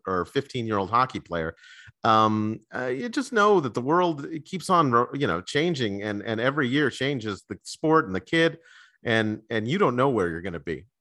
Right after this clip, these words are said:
Uh, um, and it, it, it, but it's, it, it, the best advice to a parent, I believe, even if your kid is the star, is to chill out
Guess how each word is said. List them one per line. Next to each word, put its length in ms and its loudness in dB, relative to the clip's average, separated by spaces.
Uh, 800 2
um, 300 -10
and 140 4
it, 100 6
it, 180 4
it, 500 -2
but 140 4
it's, 140 -4
it, 220 2
it, 120 -2
the 160 -2
best 360 2
advice 560 2
to 160 -4
a 60 0
parent, 400 2
I 80 0
believe, 500 -4
even 240 0
if 80 -2
your 120 -2
kid 180 2
is 100 -4
the 80 -8
star, 520 0
is 140 -8
to 80 -12
chill 440 -2
out 340 2